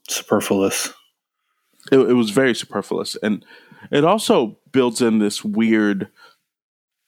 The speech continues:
Speaker 2: uh, dynamic in the world because, uh, as we'll see throughout the story, there's several times where the animals try to engage the humans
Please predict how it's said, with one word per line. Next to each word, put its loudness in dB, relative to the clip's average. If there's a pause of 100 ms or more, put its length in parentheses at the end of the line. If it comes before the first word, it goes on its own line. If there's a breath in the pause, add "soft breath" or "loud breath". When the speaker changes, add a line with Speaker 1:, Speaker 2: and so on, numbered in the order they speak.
(320)
Speaker 2:
uh, 4
dynamic 2
in 4
the 4
world 2
because, 2 (600 soft breath)
uh, 2
as 0
we'll 0
see 2
throughout 2
the 2
story, 0
there's 2
several 2
times 0
where 2
the 0
animals 2
try 0
to 0
engage 0
the 0
humans 0